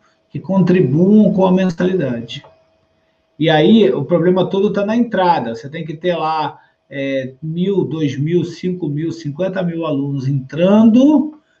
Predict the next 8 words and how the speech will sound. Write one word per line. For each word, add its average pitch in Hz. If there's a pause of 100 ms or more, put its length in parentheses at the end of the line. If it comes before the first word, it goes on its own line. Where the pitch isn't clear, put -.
(100)
aí 139
você 175
tem 175
uma 175
taxa 156
de 151
evasão 139
significativa, 143